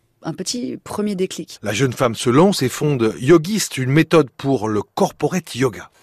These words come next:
Speaker 1: Aujourd'hui, on va dans les open space, on va à la rencontre des collaborateurs, on va leur montrer en quinze minutes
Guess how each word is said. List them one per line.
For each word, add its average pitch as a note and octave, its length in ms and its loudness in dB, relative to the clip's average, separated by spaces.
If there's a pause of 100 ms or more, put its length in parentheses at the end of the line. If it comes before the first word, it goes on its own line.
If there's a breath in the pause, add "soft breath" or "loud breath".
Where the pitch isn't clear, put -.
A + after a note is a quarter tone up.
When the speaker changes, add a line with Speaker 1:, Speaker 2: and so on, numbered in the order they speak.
Speaker 1:
Aujourd'hui, D#3 320 -8
on D3+ 120 -4
va F3+ 340 -4 (140)
dans D#3+ 200 -8
les F3+ 200 -6
open F3 180 -8
space, - 440 -8 (360 loud breath)
on E3 80 -4
va E3 160 -2
à F#3 60 0
la E3 100 -2
rencontre E3+ 320 -2
des E3+ 100 -2
collaborateurs, D#3+ 840 -4
on D3+ 140 -6
va F3 200 0
leur F3 160 0
montrer E3 300 -6
en D#3 120 -4
quinze G#3 280 -4
minutes G3 420 -6